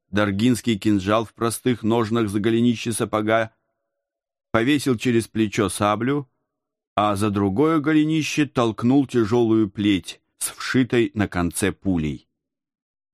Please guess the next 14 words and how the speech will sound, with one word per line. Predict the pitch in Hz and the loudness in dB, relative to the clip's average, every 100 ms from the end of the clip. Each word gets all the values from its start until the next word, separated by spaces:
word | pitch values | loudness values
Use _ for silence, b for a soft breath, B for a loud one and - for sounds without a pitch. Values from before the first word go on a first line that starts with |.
| _ _ _ _ _ _ _ _ _ _ _ | _ _ _ _ _ _ _ _ _ _ _
«Пику | 82 80 - 76 | -4 -4 -6 -8
забыл?» — | 71 73 69 76 90 113 - _ _ _ _ _ | -6 -8 -6 -2 -2 -2 -10 _ _ _ _ _
по | 82 | -6
ходу | - 92 87 80 | -2 -4 -2 -2
дела | 87 104 101 | -2 -2 0
напомнил | 98 85 90 85 85 82 | -2 -2 -4 -2 0 0
я. | 78 71 64 _ _ _ _ _ _ _ _ _ _ _ | -2 -4 -8 _ _ _ _ _ _ _ _ _ _ _
«И | 80 | -8
то | 73 73 76 | -6 -6 -6
верно», — | 71 69 65 69 64 - _ _ _ _ _ _ _ | -6 -12 -12 -16 -16 -18 _ _ _ _ _ _ _
согласился | - 90 90 87 92 85 - | -6 -2 -2 -2 -4 -4 -4
он. | 80 80 82 - _ _ _ _ _ | -4 -2 -4 -10 _ _ _ _ _
Опять | 92 82 110 104 | -8 -2 -2 -2
убежал | 95 87 76 85 131 151 | -4 -4 -2 -2 -2 -4